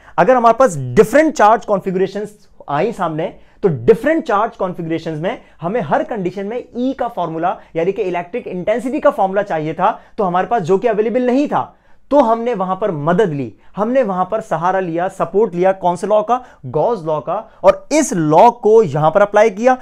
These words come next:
इस लॉ को यहां पर अप्लाई किया और इसी लॉ को यहां पर अप्लाई किया और finally हम लोगों ने ई का, ई का और ई का फॉर्मूला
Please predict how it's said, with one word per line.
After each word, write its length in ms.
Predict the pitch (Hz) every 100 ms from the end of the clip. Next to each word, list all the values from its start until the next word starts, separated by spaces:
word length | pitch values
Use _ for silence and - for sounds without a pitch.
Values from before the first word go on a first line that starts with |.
| - -
इस 180 | 240 -
लॉ 160 | 220 214
को 160 | 214 220
यहां 240 | 147 147
पर 100 | 190
अप्लाई 300 | - 214 226
किया 240 | 226 247 262 -
और 180 | 196 202
इसी 200 | 233 277
लॉ 160 | 302 220
को 120 | 214
यहां 180 | 208 165
पर 120 | 165
अप्लाई 300 | 190 196 196
किया 240 | 208 214 240
और 260 | 247 170 - -
finally 360 | 160 185 214 233
हम 200 | 170 165
लोगों 200 | 160 165
ने 160 | 208 262 - _ -
ई 160 | 240 262
का, 260 | 190 202 -
ई 140 | 220 247
का 220 | - 185
और 220 | - 190 180
ई 100 | 175
का 120 | 185
फॉर्मूला 360 | 156 139 156